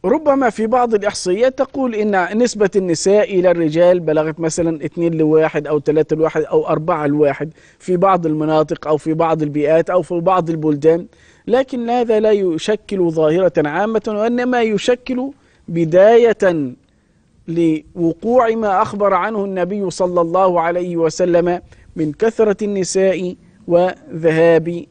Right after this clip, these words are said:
الرجال أو قلة الرجال، حتى يكون أمام الرجل الواحد أو يقوم الرجل الواحد على خمسين امرأة يقوم على شأنهم، أو على أربعين امرأة يقوم على شأنهم.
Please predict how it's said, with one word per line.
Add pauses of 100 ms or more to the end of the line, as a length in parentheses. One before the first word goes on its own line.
(120)
الرجال
أو (120)
قلة (100)
الرجال، (300)
حتى
يكون
أمام
الرجل
الواحد (160)
أو
يقوم
الرجل
الواحد (380)
على
خمسين
امرأة (160)
يقوم
على
شأنهم، (380)
أو
على
أربعين
امرأة (120)
يقوم
على
شأنهم.